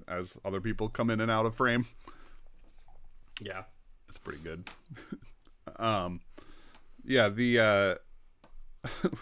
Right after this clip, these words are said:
Speaker 1: I forgot why we were talking about Buffy. Oh, yeah, the, the media, there's some media tropes that, that, like, do this same, same thing. Like,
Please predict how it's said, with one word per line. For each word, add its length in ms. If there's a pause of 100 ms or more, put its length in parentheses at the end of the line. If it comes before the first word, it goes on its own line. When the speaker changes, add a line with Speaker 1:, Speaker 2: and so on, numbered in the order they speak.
(640)
Speaker 1:
I 60
forgot 220
why 120
we 60
were 160
talking 340
about 160
Buffy. 220
Oh, 100
yeah, 240 (140)
the, 360 (840)
the 100
media, 720 (600)
there's 180
some 140
media 280
tropes 580 (240)
that, 240 (680)
that, 200
like, 360
do 220
this 200
same, 480 (100)
same 300
thing. 460
Like, 320